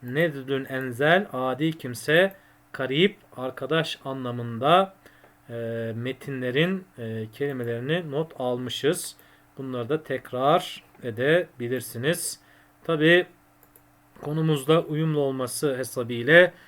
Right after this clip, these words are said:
kapanışı masa üstündeki şu sözle yapabiliriz. La Edir ne diyor?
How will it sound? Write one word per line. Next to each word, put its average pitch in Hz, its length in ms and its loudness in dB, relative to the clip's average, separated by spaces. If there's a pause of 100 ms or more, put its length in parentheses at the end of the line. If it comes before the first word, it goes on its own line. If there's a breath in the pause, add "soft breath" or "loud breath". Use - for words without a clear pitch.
(200 loud breath)
kapanışı 151 760 -2
masa 131 300 -8
üstündeki 135 440 -8
şu - 180 -16
sözle 131 340 -4
yapabiliriz. 131 800 -2 (400 soft breath)
La 143 300 2
Edir 131 280 -4
ne 160 140 -2
diyor? 170 460 4